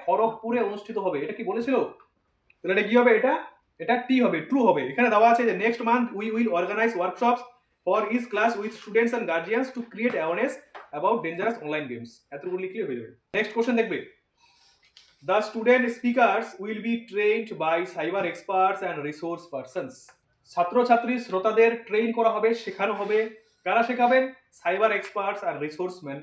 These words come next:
রিসোর্স পারসনসরা শেখাবেন। ট্রু না ফলস? ট্রু হবে। কোনটা? লাস্ট লাইন লি-, লিখে দেবে এখানে সাপোর্টিং স্টেটমেন্ট হিসেবে। The speaker will be apprised by cyber experts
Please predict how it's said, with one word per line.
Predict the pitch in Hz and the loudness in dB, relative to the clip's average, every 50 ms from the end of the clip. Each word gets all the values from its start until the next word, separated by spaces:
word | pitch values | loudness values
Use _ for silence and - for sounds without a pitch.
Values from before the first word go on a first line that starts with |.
| - 135 | -12 -10
রিসোর্স | 143 151 151 - 185 185 - | -10 -8 -6 -6 -6 -6 -6
পারসনসরা | - 156 143 - - 156 135 131 - 139 139 | -6 -6 -6 -6 -8 -10 -10 -12 -12 -14 -14
শেখাবেন। | - - 139 - 123 117 110 107 - _ _ _ _ - 127 123 - - | -14 -16 -18 -18 -16 -16 -18 -18 -20 _ _ _ _ -20 -20 -20 -16 -8
ট্রু | 185 220 | -4 0
না | 226 233 220 | 2 2 2
ফলস? | - - 208 165 139 - - - _ _ _ _ _ _ | 2 0 0 0 -2 -6 -12 -18 _ _ _ _ _ _
ট্রু | - 214 247 220 170 | -6 -4 -2 -2 -2
হবে। | 147 123 120 113 | -2 -4 -6 -6
কোনটা? | - - 220 220 240 262 | -6 -4 -4 -2 0 0
লাস্ট | - 254 254 254 - | 0 0 0 0 0
লাইন | 233 226 220 | -2 -2 -2
লি-, | 208 185 190 185 | -2 -6 -6 -8
লিখে | 165 170 175 160 | -8 -6 -6 -6
দেবে | 147 135 | -6 -6
এখানে | 123 147 147 143 | -8 -8 -8 -6
সাপোর্টিং | - 175 170 196 196 220 226 220 | -4 -4 -4 -2 -4 -4 -4 -4
স্টেটমেন্ট | - 202 196 202 208 202 | -6 -6 -6 -6 -8 -6
হিসেবে। | 202 220 226 254 285 302 - - - - - _ _ _ _ _ _ _ _ _ _ _ _ _ - | -2 0 2 2 2 2 0 -6 -14 -20 -20 _ _ _ _ _ _ _ _ _ _ _ _ _ -6
The | 180 | -4
speaker | 185 - - 240 233 277 262 262 247 | -4 -2 -2 0 2 4 4 4 4
will | 247 247 233 | 2 2 0
be | 247 254 233 | 0 0 0
apprised | 190 185 185 185 - 233 233 233 233 240 233 - - - - - _ _ _ _ _ _ _ _ - 156 | 0 0 0 0 0 2 4 4 4 2 0 -4 -12 -16 -18 -20 _ _ _ _ _ _ _ _ -2 0
by | 170 190 214 226 226 208 | 2 2 2 0 0 0
cyber | 185 185 208 220 226 | 0 2 4 4 4
experts | 233 220 185 160 - - - 208 202 208 202 | 2 0 -2 -6 -8 -6 -4 -2 -2 -2 -4